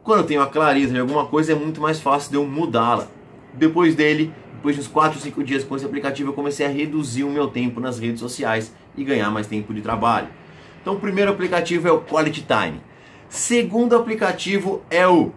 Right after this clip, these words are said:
Clockwork Tomato. Pega esse inglês aqui, ó. Clockworks Tomato. É um aplicativo da técnica Pomodoro. Você já conhece a técnica Pomodoro? Se não conhece, vou deixar um link ou aqui em cima ou lá no final, sei lá. Mas vai aparecer um link aí com o meu vídeo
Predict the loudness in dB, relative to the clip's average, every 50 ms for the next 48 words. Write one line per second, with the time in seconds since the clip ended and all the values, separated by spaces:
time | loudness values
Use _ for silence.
0 | -14 -20 -20 -20 -20 -20 -20 -12 -4 0 2 2 2 2 0 4 6 6 6 6
1 | 4 2 -2 -6 -2 0 2 2 4 4 2 2 0 -4 -12 -16 -10 -4 0 0
2 | 2 2 2 0 0 0 2 4 6 8 8 8 6 6 2 2 2 2 2 -2
3 | -8 -20 -20 -20 -12 -6 -6 -6 -4 -2 0 2 4 6 6 4 4 0 -6 -12
4 | -14 -14 -14 -14 -16 -14 -8 -8 -6 -4 -2 -2 -2 -2 -4 -8 -12 -12 -14 -18
5 | -20 -20 -20 -20 -20 -20 -20 -20 -20 -20 -20 -20 -20 -12 -2 2 4 6 6 6
6 | 4 2 2 2 2 2 2 0 -2 0 2 2 2 2 2 2 2 0 -2 0
7 | -2 -2 -2 0 0 0 2 4 4 4 6 6 8 8 10 10 8 8 4 0
8 | -4 -4 -4 -4 -2 -2 -2 -2 -2 -2 -2 -2 -2 -2 -2 -2 -2 0 2 4
9 | 6 6 6 6 2 -2 -10 -12 -4 0 2 2 2 2 0 0 0 0 0 -2
10 | -4 -2 -2 0 0 0 0 0 0 -2 -2 -2 0 0 0 0 0 -2 -6 -4
11 | -2 -2 0 0 2 2 4 4 4 2 0 -2 -4 -2 -2 0 -2 -2 -2 -2
12 | 0 4 4 4 4 2 0 -8 -10 -4 0 2 2 2 2 2 2 0 0 0
13 | 0 0 0 0 0 0 0 0 -2 -2 -2 -2 -2 0 0 0 0 0 0 -2
14 | -2 -4